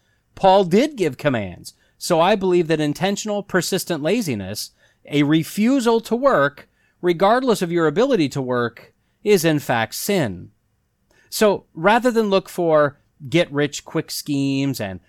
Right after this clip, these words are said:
lottery winnings, rather than counting the days until you don't have to work anymore, unless your day is from retirement, in which case I can't blame you, but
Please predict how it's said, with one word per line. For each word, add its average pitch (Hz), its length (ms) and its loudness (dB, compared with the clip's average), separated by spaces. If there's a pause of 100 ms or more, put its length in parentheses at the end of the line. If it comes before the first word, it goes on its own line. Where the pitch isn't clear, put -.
(140)
lottery 139 520 0
winnings, 135 500 -6
rather 202 240 0
than 220 220 -2
counting 202 460 -4
the 220 100 -6
days 165 520 -2 (200)
until 247 240 -2
you 240 120 0
don't 175 320 0
have 175 240 -4
to 160 80 -4
work 147 240 -2
anymore, 143 640 -2 (280)
unless 165 460 0
your 123 100 -4
day 113 220 -2
is 107 80 -6
from 113 140 -12
retirement, 113 680 -6
in 113 80 -12
which 101 160 -12
case 101 220 -12
I 104 60 -10
can't 107 240 -10
blame 151 240 -2
you, 131 120 -2
but 120 220 -6